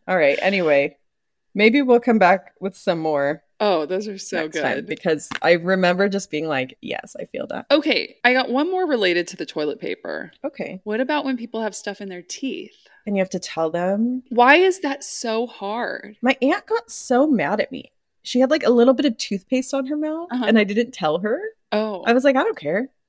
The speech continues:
Speaker 1: I don't know," you know?
Speaker 2: Yeah.
Speaker 1: And then she, like, went to the bathroom and came back and was like, "How long have I been like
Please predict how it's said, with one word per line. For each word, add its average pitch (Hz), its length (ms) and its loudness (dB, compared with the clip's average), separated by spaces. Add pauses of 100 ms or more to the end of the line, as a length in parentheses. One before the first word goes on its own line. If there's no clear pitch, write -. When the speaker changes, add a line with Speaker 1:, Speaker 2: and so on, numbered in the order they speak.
Speaker 1:
I 220 80 -6
don't 302 160 -2
know," 202 260 -6 (180)
you 185 140 -2
know? 180 320 -2
Speaker 2:
Yeah. 269 200 -2 (360)
Speaker 1:
And 233 160 8
then 262 120 10
she, 349 160 0
like, 349 160 0
went 226 160 6
to - 80 -4
the 285 80 4
bathroom 220 340 2
and 226 140 2
came 233 180 0
back 202 240 0
and 240 80 2
was 208 140 -2
like, 185 260 0
"How 220 240 6
long 233 240 4
have 220 100 0
I 185 80 4
been 208 220 2
like - 240 -12